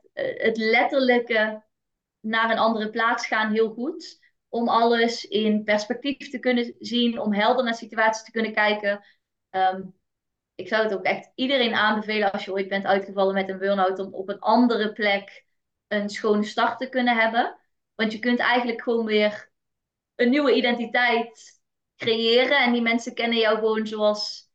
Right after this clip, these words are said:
de persoon van dat moment. En niet als de Bente voor de burn-out en de Bente na de burn-out. Want dat merkte ik dat dat voor veel mensen lastig was.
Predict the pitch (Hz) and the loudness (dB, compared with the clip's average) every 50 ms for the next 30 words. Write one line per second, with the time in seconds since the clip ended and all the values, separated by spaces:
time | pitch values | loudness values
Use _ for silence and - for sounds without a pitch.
0 | _ _ _ - 220 - 233 202 196 240 226 226 214 214 208 208 208 208 208 220 | _ _ _ -6 -6 -4 -6 -2 2 4 4 4 4 2 2 4 4 4 2 2
1 | 214 208 196 196 196 214 247 302 302 - - _ - 208 208 208 214 208 208 _ | -2 -2 0 2 0 0 0 -2 -4 -8 -14 _ -2 -2 0 0 -2 -2 -6 _
2 | _ _ _ _ _ _ _ 220 233 247 247 - 226 214 214 214 214 - - - | _ _ _ _ _ _ _ 0 0 0 2 2 2 2 2 2 -2 -6 -12 -16
3 | _ _ _ _ _ _ 196 196 233 247 233 240 202 190 240 254 254 233 208 226 | _ _ _ _ _ _ -2 0 2 2 2 2 2 4 6 6 6 6 2 0
4 | 233 240 233 226 226 226 226 226 220 220 214 208 220 220 220 214 208 214 226 233 | 0 0 2 2 2 2 2 0 -2 -4 -2 -2 -2 -4 -2 -2 0 0 2 2
5 | 233 220 196 208 220 220 214 214 214 220 214 - - - 208 214 208 226 226 226 | 2 0 0 0 0 0 2 2 2 0 -2 -4 -10 -8 -8 -4 0 2 0 0
6 | 233 - - - - 214 214 220 214 220 220 220 220 214 214 - _ 214 156 - | 0 -4 -14 -12 -8 -4 0 0 0 0 -2 -2 -4 -4 -4 -2 _ -2 -2 -2
7 | - _ _ _ _ _ _ _ _ _ _ _ _ _ _ _ 254 254 240 269 | -6 _ _ _ _ _ _ _ _ _ _ _ _ _ _ _ 2 2 4 4
8 | 262 240 214 220 240 240 240 226 220 214 220 220 220 226 247 - - 214 202 202 | 0 0 -2 0 2 4 6 6 6 4 4 2 2 0 -2 -2 -2 0 2 4
9 | 202 202 202 202 202 202 - - _ _ 185 202 214 - - - 262 254 - 240 | 4 4 2 0 -2 -6 -8 -12 _ _ 0 0 0 0 -2 -4 -6 -6 -2 -2
10 | 233 269 392 - - - _ | -2 -2 -2 -4 -10 -20 _